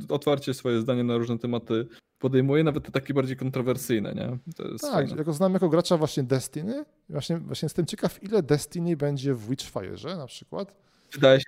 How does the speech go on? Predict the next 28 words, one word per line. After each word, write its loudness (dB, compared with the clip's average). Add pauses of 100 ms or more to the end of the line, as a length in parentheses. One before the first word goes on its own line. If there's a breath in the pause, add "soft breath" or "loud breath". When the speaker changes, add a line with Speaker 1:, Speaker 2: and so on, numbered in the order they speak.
Speaker 1:
że -
Speaker 2:
To 4 (100)
Speaker 1:
dosyć -2
sporo, 6
bo 0
to -8 (100)
ma -10
być -6
też -8
taki -6
shooter, -4
looter, 2
shooter, -2
no, -8
taki, -16 (120)
no, -6
looterowskie 6
tam 2
zapędy 0
są 0
w -20
tej -4
grze. -8 (140)
Speaker 2:
O, -8
Speaker 1:
W -4
Speaker 2:
i -6
Speaker 1:
każdym -6
Speaker 2:
mówię, 0